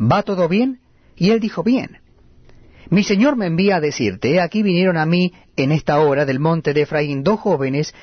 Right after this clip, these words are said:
de los hijos de los profetas. Te ruego que les des un talento de plata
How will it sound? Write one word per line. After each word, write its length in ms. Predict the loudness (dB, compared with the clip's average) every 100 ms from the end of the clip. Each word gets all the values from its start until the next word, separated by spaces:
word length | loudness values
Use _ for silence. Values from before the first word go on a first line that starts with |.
| -8
de 140 | -2 -2
los 180 | -2 -4
hijos 240 | -2 -2
de 60 | -2
los 100 | -2
profetas. 680 | -4 -2 -4 -6 -12 -16 -20 -20 -20 -20 -20 -6
Te 100 | -2
ruego 260 | 2 2 2
que 100 | 0
les 140 | -2
des 260 | -2 -2 -2
un 160 | -2 0
talento 400 | 0 0 0 0
de 140 | -2
plata 540 | -2 -2 -2 -4 -6